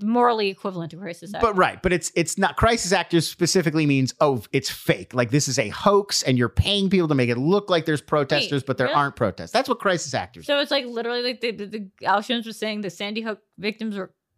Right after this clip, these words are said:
Speaker 2: Yeah.
Speaker 1: crisis act-, like,
Speaker 2: Oh,
Speaker 1: were
Speaker 2: yeah,
Speaker 1: paid
Speaker 2: no,
Speaker 1: to,
Speaker 2: he was
Speaker 1: were
Speaker 2: saying
Speaker 1: paid to be in that school. Like, we're
Speaker 2: No, he was saying the Sandy Hook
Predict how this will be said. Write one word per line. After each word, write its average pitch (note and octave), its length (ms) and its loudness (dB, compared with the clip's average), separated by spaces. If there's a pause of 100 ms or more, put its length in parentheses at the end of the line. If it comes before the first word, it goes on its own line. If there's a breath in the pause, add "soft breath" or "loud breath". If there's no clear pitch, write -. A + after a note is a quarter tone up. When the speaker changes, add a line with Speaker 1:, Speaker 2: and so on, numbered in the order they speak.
(100)
Speaker 2:
Yeah. A#3+ 280 6
Speaker 1:
crisis - 140 -10
act-, D#4 220 -2
like, C4 160 -2
Speaker 2:
Oh, B3+ 140 6
Speaker 1:
were G#3 60 -2
Speaker 2:
yeah, C4 80 6
Speaker 1:
paid D#4 120 2
Speaker 2:
no, D4+ 80 2
Speaker 1:
to, B3 80 0
Speaker 2:
he B3 100 4
was F4 160 4
Speaker 1:
were - 60 4
Speaker 2:
saying A#3+ 140 4
Speaker 1:
paid C#4+ 320 2
to C#4+ 100 0
be A#3+ 340 2
in C#4+ 120 2
that A3 200 2
school. F#4+ 460 -2
Like, C#4 160 0
we're A#3 120 -4
Speaker 2:
No, D4+ 260 6
he F#3 160 2
was G4 160 4
saying C#4 180 4
the A#3 80 0
Sandy B3 460 2
Hook G#3+ 300 2